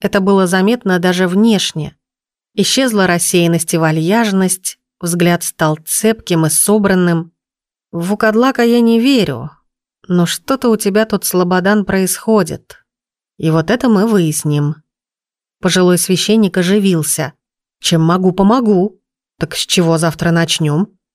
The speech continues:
«А завтра в деревне мало народа будет». Тетка Анна собирала рюмки. «За что? Это почему?» удивился отец Слободан. «С утра кои дан». «Завтра какой день?» перевел Коста.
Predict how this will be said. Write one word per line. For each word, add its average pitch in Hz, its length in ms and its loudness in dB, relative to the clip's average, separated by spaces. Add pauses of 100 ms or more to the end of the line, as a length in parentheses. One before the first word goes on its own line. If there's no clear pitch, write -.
(480)
«А 262 160 2
завтра 247 380 0
в 226 40 -2
деревне 247 440 2
мало 170 260 2
народа 160 440 0
будет». 170 460 0 (760)
Тетка 190 340 -2
Анна 214 220 2
собирала 180 500 0
рюмки. 160 520 -2 (560)
«За 208 260 0
что? - 320 -10 (320)
Это - 180 -4
почему?» 247 580 0 (380)
удивился 180 580 0
отец 175 280 -2
Слободан. 170 720 -2 (580)
«С - 140 -4
утра 247 220 2
кои 180 320 0
дан». 143 340 -2 (640)
«Завтра 185 400 0
какой 185 400 -2
день?» 147 400 -2 (140)
перевел 165 380 2
Коста. 147 500 -6